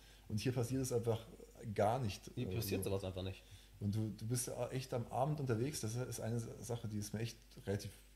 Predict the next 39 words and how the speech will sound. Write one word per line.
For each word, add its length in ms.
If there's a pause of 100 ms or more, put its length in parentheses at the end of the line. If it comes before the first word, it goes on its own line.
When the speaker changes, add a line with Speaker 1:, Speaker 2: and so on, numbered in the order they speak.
(220)
Speaker 2:
Ja. 120
Speaker 1:
in 60
der 80
ersten 260
Speaker 2:
Das 100
Speaker 1:
Nächten 160
Speaker 2:
ist 60
mir 60
Speaker 1:
schon 20
Speaker 2:
auch 120
erst, 120
Speaker 1:
aufgefallen. 200
Speaker 2:
das 80
ist 100
mir 120
erst 180
aufgefallen, 260
dass 120
du 80
es 80
angesprochen 500
hast. 100
Speaker 1:
Ja. 280
Speaker 2:
Das 120
ist 80
mir 120
wirklich, 260
ich 180
so, 200 (600)
„Stimmt.“ 960
Aber 120
ja, 80
erzähl 260
Speaker 1:
Ja, 60
Speaker 2:
mal, 120
Speaker 1:
weil 200
Speaker 2:
weil 80
Speaker 1:
in 140
Köln, 640